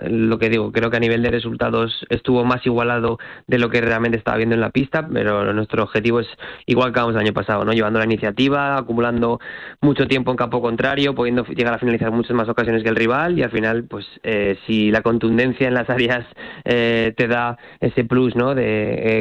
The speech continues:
eh, en, a unión con, con el, la iniciativa que solemos llevar, pues al final solemos llevar el, mucho el peso de los partidos, ¿no? Entonces, eh, esa es la idea, ser un equipo que domina, que se,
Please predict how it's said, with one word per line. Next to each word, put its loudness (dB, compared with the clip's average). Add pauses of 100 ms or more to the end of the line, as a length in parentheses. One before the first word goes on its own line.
(200)
eh, -4 (320)
en, 0
a 2
unión 4
con, -2
con 0
el, 2
la 0
iniciativa 0
que 0
solemos 0
llevar, 0 (300)
pues 2
al -2
final 2
solemos 0
llevar 2
el, 0
mucho -2
el -8
peso -6
de -4
los -6
partidos, -2
¿no? 2
Entonces, 0 (320)
eh, 4
esa 2
es 4
la 2
idea, -2
ser 2
un 2
equipo 0
que 0
domina, 0 (340)
que 0
se, 0